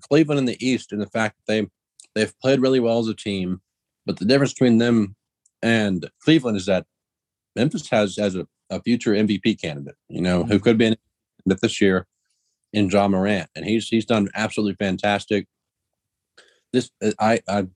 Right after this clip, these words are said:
Speaker 1: gonna keep it short and simple. This Memphis team is the real deal. They, they absolutely could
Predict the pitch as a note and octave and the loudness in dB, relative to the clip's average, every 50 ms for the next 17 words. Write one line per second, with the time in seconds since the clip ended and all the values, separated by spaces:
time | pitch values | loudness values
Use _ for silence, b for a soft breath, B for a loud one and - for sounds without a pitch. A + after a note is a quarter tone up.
0 | _ - A2 A#2 A#2 - - B2+ A#2 G#2+ - C3+ B2 A#2 - C#3 A#2 G#2+ F#2+ G2 | _ -2 0 0 0 0 -2 -4 -4 0 0 0 0 0 0 -4 -2 -2 -2 -4
1 | F#2 - A#2 A#2+ G#2+ - - - - A2 G2+ F#2 E2+ G#2 F#2+ F#2 G#2 G#2+ G2 F#2 | -2 -2 -2 -2 -2 -6 -14 -6 -2 -2 -2 -2 -2 -2 -2 0 0 0 0 0
2 | G#2 G#2+ G2 - _ _ _ _ F#2 F#2 F#2 F2+ G2 G2+ G2 G2 - - - A#2 | -2 -2 -2 -4 _ _ _ _ -10 -10 -6 -2 0 0 0 0 -2 0 -2 -2
3 | G2 E2+ F2+ E2 - A2+ G#2 G2 F2+ | -2 -2 -6 -8 -4 -2 -2 -2 -2